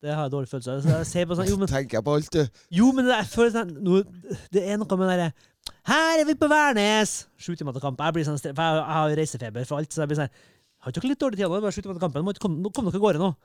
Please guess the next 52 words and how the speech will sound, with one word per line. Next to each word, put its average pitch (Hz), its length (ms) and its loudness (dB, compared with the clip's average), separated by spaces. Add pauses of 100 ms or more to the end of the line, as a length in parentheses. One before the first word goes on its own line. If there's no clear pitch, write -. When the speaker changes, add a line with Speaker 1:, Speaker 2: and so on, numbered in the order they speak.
(160)
Speaker 1:
Nå 123 80 0
Speaker 2:
Ja. 135 80 2
Speaker 1:
sitter - 400 -2
de 170 160 -2
på 190 60 4 (340)
Gardermoen 151 400 -2
og 165 80 0
venter 160 160 -4
på 139 140 -4
bagasjen 131 260 -4
sin. 156 80 -4
Alle 180 320 -4
er 135 80 -4
på 156 80 -8
TikTok. - 580 -12 (300)
Ingen 170 160 -2
som 208 140 -4
snakker 143 180 -8
sammen 170 160 -4
om 131 80 -6
hva 151 160 -2
de 147 80 -6
skal 151 80 -4
s-, 107 240 -14 (400)
hvor 165 160 0
de - 80 -2
skal 131 80 -12
spille, 147 480 -6
eller 151 160 -4
sånn. 147 320 -4
De 190 320 -4
er 233 80 -8
på - 160 0
TikTok, 151 260 -8
eller 180 140 -4
på 165 240 -4
Twitter, 139 400 -10
eller 147 80 -6
Tinder, 123 320 -6
eller 139 100 -6
hva 143 140 -6
det 143 60 -2
nå 143 100 -2
er. 135 60 -12 (640)
Eh, 139 440 -2
nå 127 80 -2
føler 110 220 -4
jeg - 20 -16
meg 98 160 -10
veldig 107 160 -8
gammel 98 240 -8
her. 110 60 -12